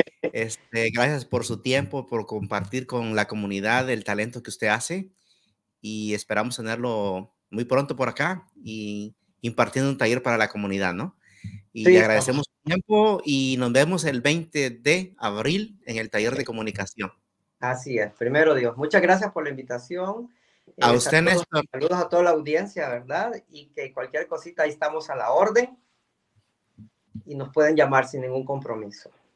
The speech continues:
Speaker 1: Gracias, Néstor, y también le agradecemos que comparta nuestro video y que le den like
Speaker 2: Claro.
Speaker 1: a todos sus amigos para que así, este, tengamos más like. Usted sabe que así como usted dicen los artistas en el escenario,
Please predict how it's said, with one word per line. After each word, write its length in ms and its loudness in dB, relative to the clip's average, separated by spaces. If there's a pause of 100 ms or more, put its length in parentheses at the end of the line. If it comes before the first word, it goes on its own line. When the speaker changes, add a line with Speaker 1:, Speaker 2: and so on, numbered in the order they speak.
(800)
Speaker 1:
Gracias, 460 4
Néstor, 300 2
y 40 0
también 220 0
le 60 4
agradecemos 480 2
que 100 -4
comparta 500 -4
nuestro 480 -4
video 480 0 (300)
y 100 -10
que 120 -2
le 120 2
den 320 -2
like 140 6
Speaker 2:
Claro. 100 0
Speaker 1:
a 60 -14
todos 180 -6
sus 160 -12 (120)
amigos 280 -6
para 240 0
que 80 -4
así, 400 -8 (440)
este, 840 0
tengamos 440 -4
más 260 0
like. 320 0
Usted 140 -10
sabe 240 -2
que 60 -8
así 160 -6
como 200 -8
usted 500 -2
dicen 280 -6
los 140 -6
artistas 400 -8
en 100 -4
el 60 -4
escenario, 580 -4